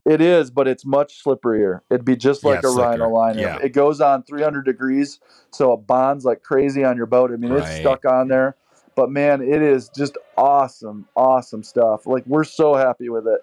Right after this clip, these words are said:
Speaker 1: I mean, it's been, it's just really cool. We're, I mean, and it's an upgrade, um, you know, but compared to, like, gel coat, it's really a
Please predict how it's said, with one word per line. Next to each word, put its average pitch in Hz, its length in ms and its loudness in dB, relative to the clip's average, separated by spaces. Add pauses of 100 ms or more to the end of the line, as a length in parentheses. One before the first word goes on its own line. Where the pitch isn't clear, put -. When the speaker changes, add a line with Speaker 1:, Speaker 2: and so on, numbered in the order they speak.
Speaker 1:
I 135 40 4
mean, 135 180 0
it's 139 220 0
been, 143 360 0 (680)
it's 139 260 -4
just 131 220 -2
really 123 260 2
cool. 104 320 2
We're, 156 200 2
I 185 80 0
mean, 170 260 -4
and 190 100 0
it's 214 200 2
an 160 80 0
upgrade, 165 580 2 (440)
um, 135 400 0 (600)
you 151 120 -2
know, 139 100 2
but 131 200 0
compared 175 340 0
to, 180 60 4
like, 151 220 0
gel 139 240 2
coat, 156 340 4 (160)
it's 143 400 0
really 131 480 2
a 117 60 2